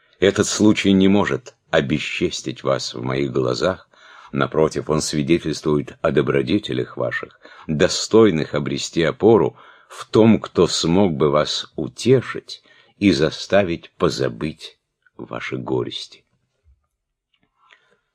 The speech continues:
То, что вы по доброте своей говорите мне, — ответила мадемуазель де Флорвиль, — сказал мне также и господин де Сен-Пра, но безмерная доброта ваша не может заглушить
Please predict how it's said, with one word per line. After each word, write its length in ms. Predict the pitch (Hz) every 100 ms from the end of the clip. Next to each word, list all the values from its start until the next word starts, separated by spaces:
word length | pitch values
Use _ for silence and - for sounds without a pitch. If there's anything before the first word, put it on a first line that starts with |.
| _ -
То, 140 | 76
что 220 | - 76
вы 160 | 71 71
по 180 | - 76
доброте 460 | 69 69 65 76
своей 340 | - 69 69 69
говорите 500 | 71 67 67 65 80
мне, — 260 | 80 92 _ _ _ _
ответила 540 | 78 71 73 - 73
мадемуазель 580 | 67 69 65 71 67 71
де 120 | 65
Флорвиль, — 640 | 71 80 67 58 73 71 _ _ _ _ -
сказал 440 | - 78 73 78
мне 160 | 80 69
также 380 | 80 73 82
и 20 | 73
господин 520 | 78 - 71 73 82
де 80 | 71
Сен-Пра, 580 | - 69 - 80 104 - _ - - - 87
но 160 | 101
безмерная 760 | 95 104 85 104 113 101 107 110
доброта 500 | 98 90 101 117 117
ваша 300 | 113 110 113
не 100 | 117
может 320 | 110 123 104
заглушить 800 | 90 101 92 95 - 98 -